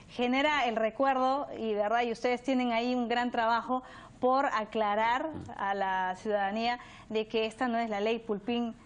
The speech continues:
Speaker 1: dos punto cero, como le
Speaker 2: Mm.
Speaker 1: han puesto algunos, ¿no? Y que definitivamente sí hay grandes diferencias.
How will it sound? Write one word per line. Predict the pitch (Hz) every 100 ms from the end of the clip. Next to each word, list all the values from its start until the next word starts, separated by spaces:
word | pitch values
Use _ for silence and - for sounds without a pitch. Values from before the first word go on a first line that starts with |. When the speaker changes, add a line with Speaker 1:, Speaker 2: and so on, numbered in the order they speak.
| -
Speaker 1:
dos | 196 247 247 -
punto | 254 240 208
cero, | - 240 196
como | 190 196
le | 202
Speaker 2:
Mm. |
Speaker 1:
han | 202
puesto | 220 - 220 - - -
algunos, | 190 208 285 262 202
¿no? | 196 220 247
Y | 226
que | - 240 240 - - -
definitivamente | 190 196 226 214 208 240 240 247 233 233
sí | 233 - 233
hay | 226 226
grandes | 208 220 233 208
diferencias. | 202 196 208 208 208